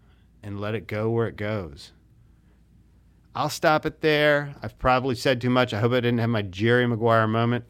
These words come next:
Um, but I just, you know, I care. I re-, I care about myself. I care about my family. I care about other people. And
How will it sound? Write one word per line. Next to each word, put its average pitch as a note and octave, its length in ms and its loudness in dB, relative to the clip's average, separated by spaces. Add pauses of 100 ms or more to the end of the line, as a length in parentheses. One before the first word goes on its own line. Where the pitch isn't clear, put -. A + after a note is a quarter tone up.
(640)
Um, G#2 580 -6 (800)
but C3 100 -4
I D3+ 80 0
just, C3+ 240 -8
you D#3+ 120 -2
know, C3+ 60 -6
I D3+ 60 -4
care. C#3 460 0 (200)
I - 100 -6
re-, B2 140 -2
I G#2 200 0
care B2+ 280 -2
about A2 440 0
myself. C3+ 640 -4
I - 80 -14
care G#2+ 220 -8
about F#2 560 -4
my B2+ 120 -18
family. C3+ 440 -4
I A2+ 80 -6
care A#2+ 220 -10
about A#2 180 -4
other G#2 180 -4
people. - 540 -10
And G#2 400 -8